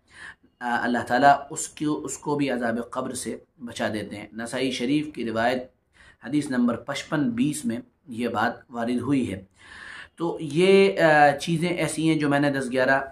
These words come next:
طریقے آپ کے سامنے پیش کیے ہیں، آپ کی خدمت میں پیش کیے ہیں۔ یہ وہ طریقے ہیں یا یہ وہ اعمال ہیں جن کے کرنے سے انسان عذاب قبر سے محفوظ رہتا ہے، اور بہرحال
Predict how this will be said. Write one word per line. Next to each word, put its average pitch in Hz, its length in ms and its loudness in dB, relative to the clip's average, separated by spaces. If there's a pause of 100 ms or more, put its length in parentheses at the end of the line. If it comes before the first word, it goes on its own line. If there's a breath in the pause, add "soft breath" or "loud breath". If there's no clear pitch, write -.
(440)
طریقے 135 380 -2
آپ 127 220 2
کے 113 80 -16
سامنے 123 380 -2
پیش 123 300 -2
کیے 127 140 -4
ہیں، 123 80 2
آپ 117 180 -2
کی 123 80 -16
خدمت 120 380 -6
میں 117 160 -6
پیش 127 240 -6
کیے 127 180 -4
ہیں۔ 110 200 -6 (760 loud breath)
یہ 175 580 2
وہ 170 280 -4
طریقے 160 460 2
ہیں 135 320 -4 (220)
یا 143 400 4
یہ 147 200 0
وہ 139 220 0
اعمال 127 420 4
ہیں 127 180 -6 (260)
جن 131 220 -6
کے 127 180 -8
کرنے 151 380 0
سے 143 380 -4
انسان 135 560 -2 (100)
عذاب 120 360 0 (200)
قبر 143 280 0
سے 127 400 -6
محفوظ 147 440 -4
رہتا 113 300 -4
ہے، - 60 -12 (880 soft breath)
اور 123 200 -8
بہرحال 131 440 4